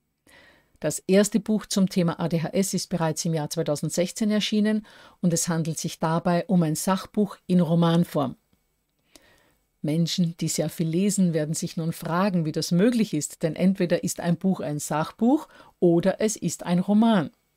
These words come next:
Doch dieses Buch, das im Übrigen den Titel Ich dreh gleich durch trägt, ist wirklich eine Kombination aus beidem. Da uns der elfjährige von A D H S betroffene Max in dem Buch erzählt,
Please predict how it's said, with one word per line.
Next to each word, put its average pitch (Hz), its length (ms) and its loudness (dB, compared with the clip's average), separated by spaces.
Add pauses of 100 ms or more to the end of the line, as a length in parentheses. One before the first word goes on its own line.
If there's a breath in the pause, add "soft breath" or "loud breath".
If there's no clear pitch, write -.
(960 soft breath)
Doch 175 160 0
dieses 196 380 2
Buch, 254 440 0
das 156 200 -4
im 160 100 -2
Übrigen 156 380 -2
den 151 160 -6
Titel 165 320 -4
Ich - 240 -6
dreh 175 220 0
gleich 156 320 -4
durch 220 260 -4
trägt, - 500 -6 (640 soft breath)
ist 190 260 0
wirklich 220 480 2
eine 180 160 4
Kombination 180 720 0
aus 170 200 -4
beidem. 180 440 2 (800 soft breath)
Da 175 140 4
uns 175 340 0
der - 160 -4
elfjährige 160 720 2
von 147 320 -6
A 165 160 -2
D 175 120 2
H 170 60 0
S - 240 -2
betroffene 165 540 -2
Max 208 320 0
in 170 100 2
dem 165 180 0
Buch 254 220 -4
erzählt, 185 540 0